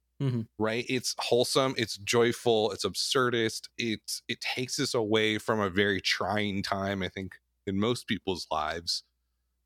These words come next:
Speaker 2: Um, and that's one, another type of enjoyment. I think what's hard, though, as, like, a film critic or an art critic,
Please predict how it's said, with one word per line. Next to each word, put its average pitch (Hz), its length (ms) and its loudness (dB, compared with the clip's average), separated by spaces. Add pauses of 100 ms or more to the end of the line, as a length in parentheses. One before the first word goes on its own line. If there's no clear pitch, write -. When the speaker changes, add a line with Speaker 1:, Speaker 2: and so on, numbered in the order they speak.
Speaker 2:
Um, 101 680 4 (160)
and 127 160 2
that's 131 220 0
one, 131 240 4
another 151 300 2
type 98 200 0
of 90 140 -2
enjoyment. 85 580 -4 (460)
I 123 140 2
think 160 320 0
what's 135 180 2
hard, 151 480 2
though, 127 320 6
as, 113 200 0
like, 107 160 0
a 107 60 0
film 123 400 4
critic 107 440 0
or 104 80 2
an 101 120 -4
art 110 260 0
critic, 95 440 -2